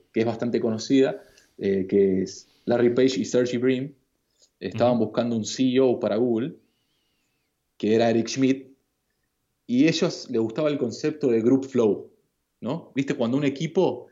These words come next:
Speaker 1: funciona en su pico máximo.
Speaker 2: Ujú.
Speaker 1: No sé si escuchaste hablar del concepto de, de, de group flow, es cuando, cuando, cuando fluye, ¿viste? Cuando estás en un equipo que fluyen las cosas, que
Speaker 2: Ujú.
Speaker 1: todo sale espectacular. Eh, entonces estaban buscando el próximo C E O, querían que se genere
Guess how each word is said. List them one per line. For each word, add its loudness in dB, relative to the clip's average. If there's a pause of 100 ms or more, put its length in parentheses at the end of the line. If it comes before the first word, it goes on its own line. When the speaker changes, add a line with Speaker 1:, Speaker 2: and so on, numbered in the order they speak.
(100)
Speaker 1:
funciona -2
en 2
su -6
pico 0
máximo. -6 (500)
Speaker 2:
Ujú. -12
Speaker 1:
No -6
sé -8
si -8
escuchaste -6
hablar 2
del 0
concepto -4
de, 0
de, -2
de -2
group 2
flow, 2
es -2
cuando, -2 (160)
cuando, 0
cuando -6
fluye, 0
¿viste? 0
Cuando 0
estás -6
en -4
un -2
equipo -4
que -6
fluyen 0
las -6
cosas, -6 (300)
que -2
Speaker 2:
Ujú. 0
Speaker 1:
todo 0
sale 0
espectacular. -6 (600)
Eh, 0
entonces 0
estaban 2
buscando 0
el 0
próximo -4
C -2
E 4
O, 2
querían 2
que 0
se -6
genere -2